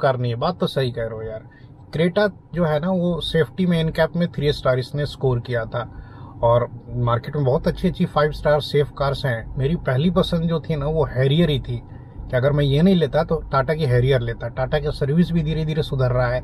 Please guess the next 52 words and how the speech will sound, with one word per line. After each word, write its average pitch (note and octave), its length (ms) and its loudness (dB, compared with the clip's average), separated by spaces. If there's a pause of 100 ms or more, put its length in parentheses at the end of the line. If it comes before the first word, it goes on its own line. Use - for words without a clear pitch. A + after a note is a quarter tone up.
(460)
लेकिन D3+ 220 2
again F#3 240 2
प्रॉब्लम F3 360 4
था F#3 120 2
कि F3+ 60 -2
वो F#3 120 4
बजट C#3 340 0
के F3 80 0
बाहर C#3+ 320 2
जा E3+ 160 4
रहा C3 160 4
था - 580 -8
और C#3+ 200 4
running G3+ 300 2
cost F#3+ 260 0
समझ G3 240 -2
रहे E3+ 140 4
हैं, B2+ 120 -4
कहाँ D#3+ 300 0
बाईस E3 280 2
का E3 140 4
average, D#3+ 260 2
कहाँ C#3+ 220 0
सोलह C#3 320 0
का B2+ 220 0
average। A#2+ 340 -2 (720)
डीजल D#3+ 320 4
में F3+ 120 6
आप E3+ 140 2
per E3 180 2
किलोमीटर E3+ 400 0
देखेंगे D#3+ 360 2
ना F3+ 100 4
तो E3+ 120 0 (160)
एक F3 260 2
से F3+ 120 2
डेढ़ D3+ 200 6
रुपए D#3+ 280 2
का D3+ 100 2
फ़र्क B2 340 -2
पड़ B2+ 100 0
जाएगा। B2 360 -2 (320)
एक F3 180 4
लाख E3+ 200 4
किलोमीटर E3+ 420 2
में F3+ 140 4
कम D#3+ 160 0
से F3 160 0
कम E3+ 200 4
ये E3 120 2
गाड़ी D3 240 4
मुझे D#3 280 4